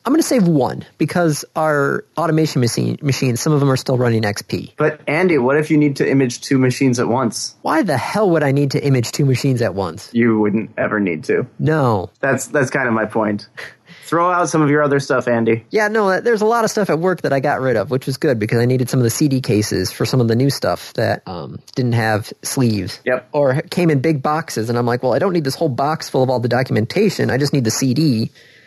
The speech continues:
Speaker 1: So we'll just throw out the old C D, put the new C D in the new sleeve, and then
Speaker 2: Go clean things up. Throw it out.
Speaker 1: Yeah, no, yeah. Throwing out.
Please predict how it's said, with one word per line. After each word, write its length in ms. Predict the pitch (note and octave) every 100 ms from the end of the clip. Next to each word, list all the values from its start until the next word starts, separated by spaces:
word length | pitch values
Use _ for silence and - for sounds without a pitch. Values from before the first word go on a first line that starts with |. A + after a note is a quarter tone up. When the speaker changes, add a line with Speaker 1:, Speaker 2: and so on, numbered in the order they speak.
| - - -
Speaker 1:
So 300 | - D#3+ C3
we'll 120 | C#3
just 140 | C3+ -
throw 160 | C3+
out 60 | C#3
the 80 | C3
old 220 | C#3+ C#3
C 100 | C3+
D, 120 | C#3
put 160 | C3+ C#3
the 80 | C3+
new 180 | C#3 C#3+
C 140 | C3
D 180 | B2+ B2+
in 60 |
the 80 | B2
new 120 | C3
sleeve, 380 | C3 - A#2+ A#2
and 180 | A2+ A2+
then 220 | A2 A2 -
Speaker 2:
Go 200 | D3+ D#3
clean 300 | D#3+ D#3+ D3
things 260 | D3 C3+
up. 220 | C3 - -
Throw 220 | B2 A#2+
it 80 | A#2
out. 260 | F#2+ - _ -
Speaker 1:
Yeah, 240 | A2+ G2 -
no, 320 | A#2 G#2 G2 -
yeah. 140 | - F#3 - - - - _
Throwing 260 | E3+ F#3+ F3
out. 240 | B2